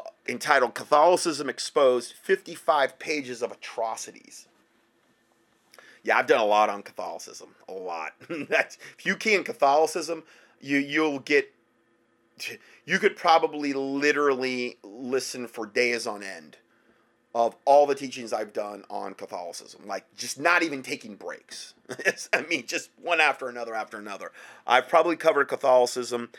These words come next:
a-, as a subject, um, almost as much as I've covered, uh, I'd say Islam. They're probably pretty comparable. I covered more Catholicism earlier in, in the ministry because Islam hadn't so reared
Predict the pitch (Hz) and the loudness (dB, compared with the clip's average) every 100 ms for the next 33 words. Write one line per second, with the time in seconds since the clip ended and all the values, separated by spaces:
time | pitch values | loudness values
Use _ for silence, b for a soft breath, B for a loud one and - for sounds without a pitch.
0 | B B B _ _ _ _ - - - | B B B _ _ _ _ -16 -6 0
1 | 131 135 120 117 - - 143 131 127 120 | 0 2 0 -2 -2 4 4 4 -4 -4
2 | - - _ b b b b - 117 117 | -8 -20 _ b b b b -10 -4 0
3 | 113 110 104 - - 123 123 127 120 110 | 2 0 -4 -12 -2 0 2 0 -4 -8
4 | 107 123 113 110 107 - 131 110 104 - | -10 -6 -6 -4 -8 -6 -4 -4 -6 -14
5 | _ - 98 101 104 101 101 _ _ - | _ -14 -10 -12 -12 -18 -20 _ _ -16
6 | - 107 - 117 117 113 113 107 104 104 | -12 -10 -6 -4 -4 -4 -4 -4 -4 -4
7 | 104 101 - 113 107 107 98 - 127 113 | -6 -8 -4 -2 -2 -8 -12 -12 -10 -10
8 | 113 98 110 104 101 101 98 - - 107 | -12 -12 -8 -8 -6 -6 -8 -10 -10 -2
9 | 170 160 156 147 139 147 139 135 120 - | 2 2 0 -2 0 2 2 2 -8 -6
10 | 123 131 127 120 113 113 113 113 120 - | -4 -4 -6 -8 -10 -14 -16 -14 -14 -14
11 | 110 104 107 - b b b b 156 185 | -16 -14 -14 -14 b b b b 2 2
12 | 190 175 156 147 139 _ b - 185 185 | 2 2 4 2 0 _ b -6 0 0
13 | 170 - - 185 170 131 127 156 151 139 | -2 -10 -6 -2 -2 -2 -8 -6 -2 -2
14 | 123 | -2